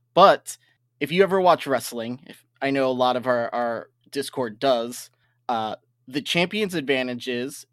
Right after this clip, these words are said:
is the only way the champion, the, the belt can change hands is by pinfall, which is a three count, or a submission. Disqualification from outside interference or something like that, champion retains the belt.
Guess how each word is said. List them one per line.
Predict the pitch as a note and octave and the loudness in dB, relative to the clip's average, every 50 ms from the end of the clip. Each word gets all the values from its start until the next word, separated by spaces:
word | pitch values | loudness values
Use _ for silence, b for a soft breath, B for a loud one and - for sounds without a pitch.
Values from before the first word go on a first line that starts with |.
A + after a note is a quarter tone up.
| _ _ _ _ | _ _ _ _
is | - C3+ C3 A#2+ A2+ A#2 | -8 -6 -6 -6 -8 -8
the | C3 C3+ - | -10 -4 -2
only | D#3 E3 F3 F#3+ G3 | -2 0 0 0 -2
way | F#3+ F#3 F3+ E3 | -2 -2 -2 -4
the | E3 - | -6 -8
champion, | - - - D#3 D3 C3+ C#3+ D3 D3 C#3+ C#3+ C3+ C3 - - _ | -10 -6 -6 -4 -6 -4 -6 -6 -6 -6 -6 -8 -10 -12 -16 _
the, | B2+ D3 C3 A2 - | -2 -2 -2 -2 -4
the | - A#2 | -8 -6
belt | - B2+ C3 C3+ - _ _ | -4 -2 -2 -2 -4 _ _
can | - D3 C#3 | -10 -10 -8
change | C3 - C#3 B2 A#2+ A#2+ A2+ - | -8 -8 -10 -8 -10 -10 -10 -8
hands | E3 E3+ E3 D3+ C#3 C#3 C#3+ C3+ - - _ _ | -6 -6 -4 -6 -6 -8 -10 -14 -16 -20 _ _
is | C3+ C3+ C3 B2 A#2+ | -4 -4 -4 -6 -4
by | - C3 A#2 A2 - _ | -4 -4 -4 -4 -8 _
pinfall, | - - C3 C3+ C3+ C3+ - D#3 D3+ D#3 F3+ A3 A3+ _ _ _ _ _ _ _ | -12 -8 -6 -6 -6 -4 -2 0 0 2 0 -2 -6 _ _ _ _ _ _ _
which | - C3 B2+ - | -14 -12 -10 -8
is | B2+ A#2 A2+ A2 - - - _ _ _ _ _ | -10 -10 -10 -12 -14 -18 -20 _ _ _ _ _
a | - A#2+ C#3+ | -8 -8 -8
three | - _ - A#2+ C#3 C#3 B2 | -8 _ -10 -8 -8 -8 -6
count, | - E3+ D#3+ E3+ G3+ - - _ _ _ _ | -4 -2 -2 -2 -2 -4 -8 _ _ _ _
or | A#2 B2+ B2 | -6 -6 -6
a | B2+ | -6
submission. | - - D#3+ D3+ E3+ G#3+ G3+ - - A2 G#2 G#2 - _ _ _ _ _ - | -6 -6 -6 -4 -4 -4 -6 -6 -10 -12 -14 -18 -20 _ _ _ _ _ -10
Disqualification | B2+ C3 - - - C#3 B2+ A2+ G#2+ A2 - - G#2 - - C3+ C3+ C3+ C3+ - D#3 C#3+ C#3 C#3 B2 | -10 -8 -8 -6 -2 0 2 2 0 -2 -8 -12 -16 -8 -4 -4 -4 -4 -4 -4 -4 -4 -4 -4 -8
from | - A#2+ G#2+ - - | -10 -14 -14 -10 -8
outside | A#2 A#2+ - - A#2+ G#2+ G#2 A2 | -8 -8 -8 -8 -8 -8 -8 -10
interference | G#2 G2+ G2+ - - G3 F#3 F3+ F3 E3+ E3+ E3+ E3+ E3 D#3+ - - | -12 -14 -14 -8 -4 -2 -2 0 0 0 -2 -2 -4 -6 -8 -10 -12
or | B2+ | -12
something | - - A#2 - A#2+ A2+ | -12 -12 -14 -14 -14 -16
like | A2 A2+ A#2 _ | -16 -16 -12 _
that, | - E3 D#3+ E3 E3+ - _ _ _ _ _ _ _ | 2 4 4 4 2 0 _ _ _ _ _ _ _
champion | - - C#3 B2+ A#2+ - B2+ A#2+ A#2+ A#2+ | -8 -4 -4 -4 -4 -4 -6 -8 -8 -8
retains | A#2 A2 G2+ - A#2+ A#2+ A2+ - | -10 -12 -12 -12 -12 -12 -12 -10
the | C3 | -4
belt. | B2+ E3 E3+ C3 - _ - | 0 0 0 0 -2 _ -18